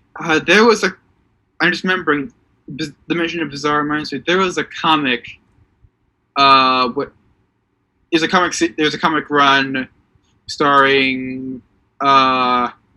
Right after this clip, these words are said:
Red Hood, Bizarro, Super Bizarro, and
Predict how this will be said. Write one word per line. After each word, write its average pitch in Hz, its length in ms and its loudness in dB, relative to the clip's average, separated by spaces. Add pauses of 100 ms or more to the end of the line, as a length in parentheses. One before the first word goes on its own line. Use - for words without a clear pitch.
(300)
Red 175 320 4
Hood, 160 680 2
Bizarro, 147 840 2
Super 147 260 -8 (280)
Bizarro, 147 440 2
and 139 340 -2